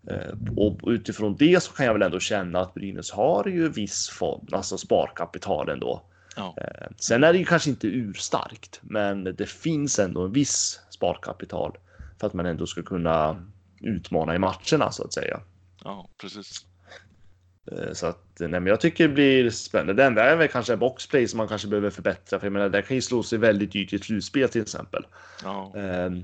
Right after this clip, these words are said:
Speaker 1: när special teams kanske, att man finslipar på det, men det finns ju gott om tid.
Speaker 2: Ja, precis. Det, det känns som att det kanske är det som är sämst just nu, och det är inte så dåligt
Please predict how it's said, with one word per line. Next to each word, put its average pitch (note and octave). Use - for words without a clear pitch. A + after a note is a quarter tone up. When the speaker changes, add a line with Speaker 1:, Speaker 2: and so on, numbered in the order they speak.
Speaker 1:
när G2+
special A2
teams G#2
kanske, G2+
att F#2
man F#2
finslipar G2+
på G#2
det, A2
men F2
det F#2+
finns G2+
ju G#2
gott -
om F2
tid. -
Speaker 2:
Ja, B2+
precis. B2+
Det, A2+
det A#2+
känns A2
som A2
att G#2+
det G#2+
kanske G#2
är G2
det G#2
som G2
är F#2
sämst C#3+
just G#2
nu, G2
och F#2
det F#2+
är F#2+
inte F2+
så -
dåligt -